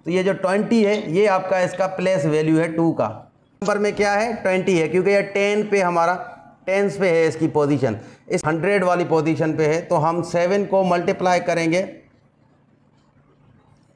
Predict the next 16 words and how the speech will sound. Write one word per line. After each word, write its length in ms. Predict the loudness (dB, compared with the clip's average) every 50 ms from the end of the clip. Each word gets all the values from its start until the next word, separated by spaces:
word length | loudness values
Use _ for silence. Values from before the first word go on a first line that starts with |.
| _ _ _ _ _ -20 -20 -20 _ -20 -20 _ _ _ _ _ _ -20 -12
hundred 420 | -6 -2 0 0 2 0 -2 0 0
position 440 | -2 0 0 0 0 0 -2 -2 0
पे, 160 | 0 0 0
तो 120 | 0 0
हंड्रेड 340 | 0 0 2 0 0 0 0
के 120 | -2 -4
साथ 340 | -2 0 -2 -2 -2 -6 -12 -16 -20 -20 -20 _ _ _ _ _
हमें 300 | -6 -2 0 0 0 0 0
क्या 160 | 0 0 0
मिल 200 | 0 0 0 0
जाएगा? 360 | 0 2 2 2 0 0 -2 -4 -8 -14 -20 -20 -20 -20 -16 -8
ये 120 | -6 -4 -4
सेवन 400 | -4 -2 0 0 2 2 0 0
हंड्रेड्स। 520 | 0 0 0 0 0 0 0 -2 -4 -6 -14 -20 -20 -20 -20 -20 _ -4 -2
ठीक 140 | 0 2
है, 80 | 2 0